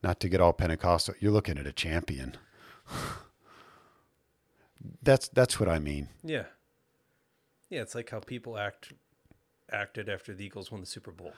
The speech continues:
Speaker 1: There you go. Yeah, yeah, we are
Speaker 2: Uh,
Speaker 1: all
Speaker 2: we're,
Speaker 1: that.
Speaker 2: we're, we're the,
Speaker 1: Yeah.
Speaker 2: we were the Super Bowl
Speaker 1: Yeah, we were
Speaker 2: champions,
Speaker 1: the
Speaker 2: so,
Speaker 1: champs.
Speaker 2: yeah.
Speaker 1: Yeah.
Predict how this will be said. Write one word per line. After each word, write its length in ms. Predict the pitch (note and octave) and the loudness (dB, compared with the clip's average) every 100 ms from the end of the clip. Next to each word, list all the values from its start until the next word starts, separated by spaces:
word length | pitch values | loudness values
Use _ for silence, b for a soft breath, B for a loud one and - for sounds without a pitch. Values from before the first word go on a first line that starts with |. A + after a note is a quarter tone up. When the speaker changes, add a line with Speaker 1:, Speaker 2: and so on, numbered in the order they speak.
| b b - | b b -2
Speaker 1:
There 140 | F#2 | 4
you 120 | B2+ A#2+ | 6 10
go. 320 | G#2 A2+ A#2+ _ _ _ - | 10 10 6 _ _ _ 10
Yeah, 300 | A#2+ C3+ B2+ - _ _ | 12 12 12 2 _ _
yeah, 280 | G2+ A2 A#2 F#2+ _ | 8 8 8 0 _
we 220 | A#2+ A2 A2 | 2 8 12
are 200 | A2+ G#2+ | 12 12
Speaker 2:
Uh, 40 | |
Speaker 1:
all 80 | G2 | 10
Speaker 2:
we're, 40 | F#2 | 10
Speaker 1:
that. 240 | F#2+ F2+ | 6 6
Speaker 2:
we're, 180 | A#2 A#2+ | 0 -6
we're 120 | A2 A2 | -8 2
the, 80 | |
Speaker 1:
Yeah. 180 | G#2+ F#2+ - | 4 4 2
Speaker 2:
we 160 | A2 A2 | -8 -8
were 100 | G#2+ | -8
the 120 | G#2 | -8
Super 280 | - - G2 | -12 -14 -14
Bowl 220 | F#2 F#2 | -8 -2
Speaker 1:
Yeah, 200 | F#2 E2 | 2 4
we 180 | E2 G#2+ | 6 4
were 60 | G2 | 4
Speaker 2:
champions, 240 | F#2+ G#2 | 4 2
Speaker 1:
the 60 | G#2 | 2
Speaker 2:
so, 80 | - | 4
Speaker 1:
champs. 480 | G2+ F2+ A2 - - - | 4 4 -2 -12 -16 -14
Speaker 2:
yeah. 200 | F#2 E2 _ _ _ - | -14 -14 _ _ _ -8
Speaker 1:
Yeah. 180 | F#2 | -6